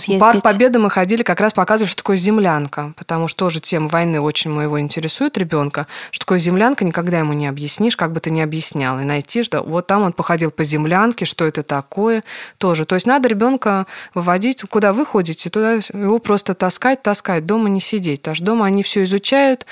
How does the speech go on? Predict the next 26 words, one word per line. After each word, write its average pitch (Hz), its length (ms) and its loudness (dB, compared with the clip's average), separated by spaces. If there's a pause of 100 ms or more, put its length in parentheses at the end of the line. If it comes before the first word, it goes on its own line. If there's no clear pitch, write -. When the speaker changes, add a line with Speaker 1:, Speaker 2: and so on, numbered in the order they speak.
(280)
Speaker 1:
всё - 180 0
они 190 180 4
уже 185 180 2
знают, 240 420 4
им 196 120 2
скучно 247 320 -2
становится, 196 380 0
они 175 80 0
начинают, 175 280 -2
как - 140 -8
я 165 80 0
говорю, 165 200 -2
беситься, 208 720 0 (100)
начинаются 175 480 -2
разные 170 280 0
капризы. 233 560 0
А - 20 -4
когда 185 220 -2
они 190 120 0
выходят 180 460 -4
куда, 202 260 0
для 175 160 0
них 208 160 -2
это 180 100 -8
целое 214 280 -2
путешествие. 165 800 -4